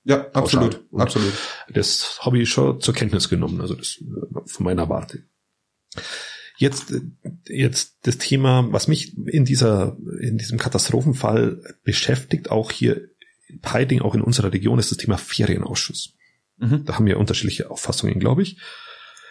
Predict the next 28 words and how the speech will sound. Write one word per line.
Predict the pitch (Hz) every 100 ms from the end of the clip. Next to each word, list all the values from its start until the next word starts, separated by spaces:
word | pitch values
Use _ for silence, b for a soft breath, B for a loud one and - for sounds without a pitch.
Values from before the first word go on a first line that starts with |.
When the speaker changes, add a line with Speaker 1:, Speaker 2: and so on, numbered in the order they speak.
| B B -
Speaker 2:
Ähm, | 87 95 92 92 90 - - - _ _ - _ _ _ _ _ _ _ _ _
weil | 101 95 120 165 165 - - _ _ _ _ _ _ _ -
du | 135 151 160 - _
per | - 113
se | - 113 120 143 -
der | - 104
Meinung | 110 131 131
bist, | 131 -
glaube | 113 104
ich, | 117 -
dass, | 101 110 - - - - _ _
dass | - 104
ein | - 95
Parlament | - 110 98 92 95 120 127
mit | 98 -
zum | 95
Beispiel | - -
sechzig | 98 - 98
Leuten, | 104 104
Kreistag | 101 - 104 107 101
oder | 104
so, | 98
nicht, | 104 - - _
nicht, | 113 -
nicht | - 120 104
mehr | -
tagen | - 107 98
sollte. | 92 87 92 -